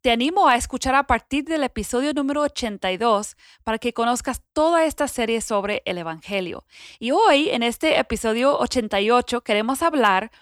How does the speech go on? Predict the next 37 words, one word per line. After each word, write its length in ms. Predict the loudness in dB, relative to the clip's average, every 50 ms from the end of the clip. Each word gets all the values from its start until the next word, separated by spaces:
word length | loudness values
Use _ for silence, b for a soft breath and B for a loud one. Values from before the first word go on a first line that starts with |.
| _ _ _ -10
sobre 360 | -4 -2 -2 -2 -2 -2 -2
el 140 | -4 -4 -6
cielo, 680 | -8 -6 -2 0 2 2 2 2 2 0 -2 -4 _ _ _ _ -10
el 120 | -8 -8
infierno 800 | -8 -8 -10 -12 -8 -4 0 2 2 2 2 0 0 -2 -2 -4 b b b b b b -8
y 120 | -8 -8 -8 -6
cómo 380 | -4 -2 -2 0 2 2 4
es 180 | 4 2 2 -2
que 100 | -6 -6
podemos 440 | -4 -2 -2 -2 -2 -2 -4 -4 -2
hablar 280 | -2 0 0 0 0 0
estos 360 | -2 -4 -6 -8 -8 -6 -6
temas 360 | -4 -4 -2 -2 -4 -4 -4
con 140 | -4 -4 -4
nuestros 340 | -4 -4 -6 -6 -6 -4 -4
hijos 360 | -4 -4 -4 -4 -6 -6 b b b b b b b b b _
de 100 | 0 2
una 200 | 2 2 0 0
manera 340 | 0 0 2 2 2 2 2 2
bíblica 600 | 2 0 0 0 -2 -2 -4 -2 -4 -4 -2 -4
y 80 | -6 -6
también 380 | -4 -4 -4 -2 -2 -4 -6 -4
compasiva. 800 | -4 -6 -4 -2 -2 -4 -4 -4 -4 -6 -4 -6 -6 -8 -12 _ _ _ b b b b b b b
Y 160 | -6 -2 0
hoy 120 | 0 0 2
me 100 | 2 2
acompaña 680 | 2 2 0 -2 0 2 2 2 2 2 0 -2 -2
un 100 | 0 0
amigo 380 | 0 2 2 2 4 4 4 4
de 80 | 4 4
la 100 | 2 2
familia 420 | 2 2 0 0 0 0 2 2 2
Bixby 360 | 0 -2 -6 -6 -4 -2 0 0 -2 -4
y 280 | -6 -6 -6 -4 -4 -4
de 160 | -4 -4 -4
Crianza 500 | -2 0 2 4 4 4 2 2 0 0
Reverente. 720 | 2 2 2 2 2 2 2 0 -2 -2 -2 -2 -2 -2